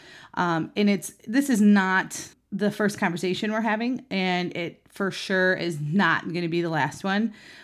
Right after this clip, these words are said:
whether it's, you know, on this podcast channel, or if you're in my life and you know me in person, or if it's, you know, in the D Ms and the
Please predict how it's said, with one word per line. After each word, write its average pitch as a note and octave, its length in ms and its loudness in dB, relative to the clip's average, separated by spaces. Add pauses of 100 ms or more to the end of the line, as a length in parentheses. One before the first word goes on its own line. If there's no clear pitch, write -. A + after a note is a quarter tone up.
(100)
whether F3+ 300 2
it's, - 480 -6
you F#3+ 120 -2
know, E3+ 260 -6
on F3+ 200 0
this E3+ 140 -8
podcast A#3+ 600 -2
channel, G#3 500 0 (300)
or F3 400 -2
if F3 340 -8
you're F#3+ 180 -6
in F#3+ 120 -4
my F3+ 140 0
life F#3 280 -2
and F3+ 120 -2
you F3 60 -2
know F3 120 -2
me E3+ 140 -4
in F3 100 -6
person, G#3 640 0
or F3 220 -6
if F3 120 -10
it's, - 560 -6 (100)
you F#3+ 120 -6
know, F3+ 200 -6
in F3+ 120 -4
the E3+ 180 -2 (100)
D G3 180 0
Ms F#3+ 380 2
and F#3 140 -2
the E3 300 -4